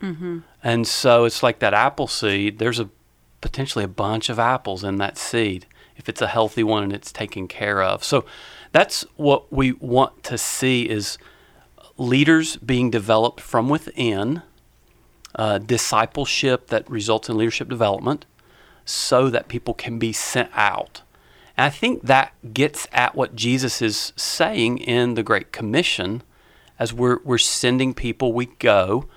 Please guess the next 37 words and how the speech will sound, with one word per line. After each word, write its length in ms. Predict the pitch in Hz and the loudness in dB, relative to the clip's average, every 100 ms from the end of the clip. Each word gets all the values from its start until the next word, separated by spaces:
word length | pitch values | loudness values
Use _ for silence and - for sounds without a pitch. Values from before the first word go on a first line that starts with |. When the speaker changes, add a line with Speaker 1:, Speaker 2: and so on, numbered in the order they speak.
| _ _ _ | _ _ _
Speaker 2:
to 80 | - | -8
all 240 | - 107 110 | -2 2 2
the 100 | 123 | 2
nations 520 | 107 92 - 104 104 | 0 -2 -4 -4 -4
and, 140 | 107 - - - - | -6 -8 -18 -20 -16
and 260 | - 110 113 | -6 -4 0
we're 140 | 117 - - | -2 -4 -6
teaching 440 | 165 170 - 104 | -4 -2 0 0
them. 260 | 95 95 101 | 0 -2 -2
So 120 | 120 | 2
there's 240 | 117 117 | 2 4
a, 220 | 117 101 - _ - | 2 2 -2 _ 0
even 220 | 147 175 | 4 6
in 120 | 147 | 6
the 80 | 120 | 4
Great 400 | 123 117 123 - _ - | 4 4 2 -6 _ -14
Commission, 540 | - 107 120 - 110 104 | -6 0 0 0 -2 2
there's 260 | 104 101 | 0 2
a, 200 | 98 92 92 - - - _ _ - | 0 -2 -6 -18 -20 -20 _ _ -18
uh, 180 | - - - | -18 -18 -14
it's 180 | - | -4
an 100 | 123 | 0
implied, 840 | 113 107 - 123 135 110 92 101 104 - _ _ - | 0 -2 0 4 6 6 4 0 -8 -20 _ _ -12
uh, 120 | 107 | -8
multiplication 760 | 120 123 - - - 123 - 120 | -2 -2 0 -2 0 -2 -2 -4
that 140 | - - | -8 -8
takes 220 | - - | -10 -10
place. 320 | - - - | -6 -6 -6
This 180 | 123 - | -6 -4
is 60 | 156 | 0
Speaker 1:
Yeah. 80 | |
Speaker 2:
gonna 100 | 180 | 0
keep 420 | - - 156 - 117 | -2 -6 -6 -8 2
going 460 | 117 117 104 98 | 4 4 2 -4
all 340 | - - 120 117 | -4 2 2 2
the 80 | 117 | 2
way 560 | 104 101 104 104 98 | 4 4 4 -4 -12